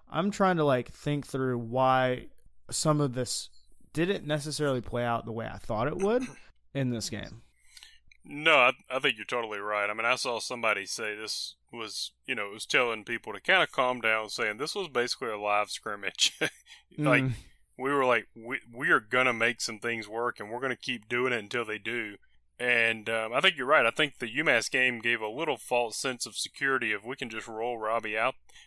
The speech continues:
Speaker 2: Well, well, let me say this. I, I think there's two things going on here. I think we realized, you know, we just rolled Robbie out there in UMass, and it all worked, right?
Speaker 1: Yeah.
Speaker 2: Um,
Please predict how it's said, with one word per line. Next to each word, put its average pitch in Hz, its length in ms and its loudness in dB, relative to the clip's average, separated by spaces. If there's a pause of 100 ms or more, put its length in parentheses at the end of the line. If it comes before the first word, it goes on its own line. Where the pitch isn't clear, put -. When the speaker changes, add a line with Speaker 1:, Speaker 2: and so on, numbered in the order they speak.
(100)
Speaker 2:
Well, 117 180 -2
well, 117 260 -4
let 131 120 -4
me 120 100 0
say 120 200 0
this. 117 260 -2
I, 117 80 -2 (120)
I 123 120 0
think 160 280 0
there's 117 200 -4
two 165 180 2
things 110 220 -4
going 113 180 -6
on 107 140 -4
here. 107 140 -2
I 107 60 0
think 156 240 -2
we 131 120 -4
realized, 113 540 0 (420)
you 139 80 -2
know, 117 200 2
we 131 140 -4
just 175 200 -2
rolled 135 260 0
Robbie 117 320 4
out 131 180 2
there 110 140 -4
in 104 60 -8
UMass, 110 440 -2
and 110 80 -8
it 101 100 -4
all 110 220 -2
worked, 104 320 -6
right? 113 300 0 (420)
Speaker 1:
Yeah. 131 180 -2 (240)
Speaker 2:
Um, 101 200 -14